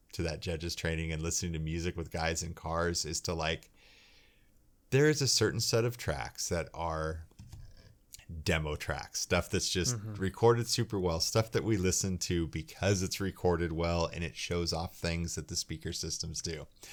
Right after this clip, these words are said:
Speaker 1: I used to have a C D back in the day, and my wife hates with a passion one song on that demo C D, so much so that we make a joke of it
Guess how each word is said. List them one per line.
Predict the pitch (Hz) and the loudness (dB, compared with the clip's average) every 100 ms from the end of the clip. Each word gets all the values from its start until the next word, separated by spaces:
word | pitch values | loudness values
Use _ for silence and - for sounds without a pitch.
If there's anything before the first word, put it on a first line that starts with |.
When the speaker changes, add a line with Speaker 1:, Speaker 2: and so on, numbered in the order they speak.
| - - - - | -14 -12 -14 0
Speaker 1:
I | 90 | 4
used | 104 104 | 4 6
to | 113 | 6
have | |
a | 104 | 6
C | - 104 | 4 4
D | 98 | 2
back | 92 82 85 98 | 2 2 4 4
in | |
the | 80 | 2
day, | 78 - 107 73 - | 2 4 4 2 0
and | 82 80 | -4 -2
my | 82 90 | 0 0
wife | 90 87 87 90 - - - - - | 2 4 4 2 0 -8 -12 -14 -16
hates | - - - 113 90 - - - - _ 87 | -14 -4 10 12 12 8 2 0 -20 _ 2
with | 95 104 | 6 6
a | 104 101 | 6 4
passion | - 90 90 - 90 80 78 | 2 4 4 4 0 0 0
one | 80 87 87 | 2 2 2
song | - 82 78 73 76 - - - - | 4 4 4 2 -4 -8 -14 -18 -2
on | 87 82 | 2 4
that | 78 - | 2 2
demo | 85 85 | 2 2
C | - 80 | 0 -2
D, | 76 73 | -2 0
so | - 117 139 | 6 6 8
much | 135 - | 6 4
so | - 73 76 - - - | 2 2 0 -4 -20 -4
that | - 87 | 2 2
we | 95 92 | 4 4
make | 90 95 | 6 4
a | 87 | 2
joke | 78 87 90 107 90 | 0 4 6 6 4
of | 73 | 0
it | 73 - | -2 -10